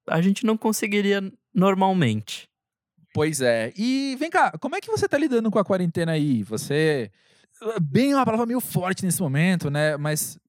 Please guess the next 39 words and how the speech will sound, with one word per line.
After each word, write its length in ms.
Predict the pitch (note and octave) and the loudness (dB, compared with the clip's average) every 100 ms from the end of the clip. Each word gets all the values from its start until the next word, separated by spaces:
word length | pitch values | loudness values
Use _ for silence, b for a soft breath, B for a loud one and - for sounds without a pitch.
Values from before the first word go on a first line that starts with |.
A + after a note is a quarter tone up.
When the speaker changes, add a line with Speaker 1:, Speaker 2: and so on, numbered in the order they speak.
| _ | _
Speaker 2:
você 240 | - G3 | -2 0
tá 280 | F#3 G#3+ B3+ | 2 4 4
respirando, 840 | E3+ G3+ - D3+ F3+ F#3 E3 D#3 C3+ | 4 0 0 0 2 2 2 0 -2
você 120 | E3 | -4
tá 120 | F3+ | -4
lembrando 760 | F#3 E3 C#3+ E3 F3 D#3 C#3 A2+ b b b - | -2 -2 0 0 -2 -2 -4 -4 b b b -4
do 120 | C3 | -2
que 100 | - | 0
vale 220 | C3 C#3 | 2 2
a 20 | C3+ | 2
pena 220 | C3+ B2+ | -2 -2
ser 140 | C3+ | 0
lembrado, 680 | A#2 A2 C#3+ E3 D#3 D3 C#3+ | 0 2 4 4 4 2 0
você 180 | C3 D3+ | 0 -2
tá 140 | D3 | -4
sabendo 340 | - C#3 C3+ | -4 -6 -6
lidar 240 | B2+ A#2 B2 | -6 -6 -8
com 140 | C3+ | -8
o 20 | |
volume 320 | A#2+ A#2 A2+ G#2+ | -8 -8 -10 -10
de 160 | A2+ | -10
informação. 760 | G#2+ G#2 G2+ F2 - C3 C#3 C3+ B - | -8 -8 -6 -6 -2 -2 -2 -4 B -2
Conta 200 | C4+ D#4 | 0 -2
pra 160 | C#4+ | -2
gente 380 | D#3+ F#3 F#3 - _ _ _ _ _ _ | -2 -2 -4 -14 _ _ _ _ _ _
o 40 | |
que 120 | - | -4
que 80 | F3+ | -2
você 200 | E3 - | 0 -2
tem 160 | D#3 C#3+ | -2 -4
vivido, 320 | B2 C3+ D#3+ | -2 -2 -2
como 140 | C#3 | 0
é 40 | D3+ | -4
que 80 | D3+ | -2
você 240 | C#3 C3+ | -2 -2
tem 200 | B2 C3+ | -4 -4
encarado 440 | C#3+ C3 B2+ B2 A#2 | -2 0 0 -2 -8
tudo 240 | A#2+ A2 | -10 -8
isso. 280 | B2 D3+ | -8 -8